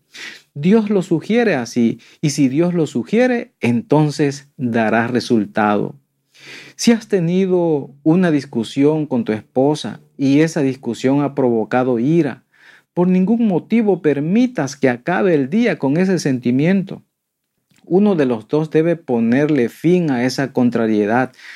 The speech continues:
antes que caiga la noche. De lo contrario, dormir enojados, mis apreciados, alimentará el rencor y con él se alimenta la posibilidad de destruir el matrimonio,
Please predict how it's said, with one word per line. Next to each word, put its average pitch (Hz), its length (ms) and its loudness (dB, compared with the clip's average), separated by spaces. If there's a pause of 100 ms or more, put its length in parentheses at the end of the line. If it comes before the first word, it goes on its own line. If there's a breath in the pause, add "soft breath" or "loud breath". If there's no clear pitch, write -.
(260 loud breath)
antes 190 560 0
que - 260 -2
caiga 131 480 0
la 107 180 0
noche. 101 580 -2 (320)
De 180 160 2
lo 180 160 0
contrario, 175 640 0 (440 loud breath)
dormir 185 460 4
enojados, 180 640 0
mis 147 180 -4
apreciados, 139 640 -2 (120)
alimentará 147 720 2
el 175 100 2
rencor 151 800 0 (260)
y 131 200 2
con 117 260 -6
él 165 300 2
se 143 140 -4
alimenta 123 720 0
la 117 220 0
posibilidad 117 1080 0
de 151 220 0
destruir 147 560 -2
el 202 120 -2
matrimonio, 151 640 -2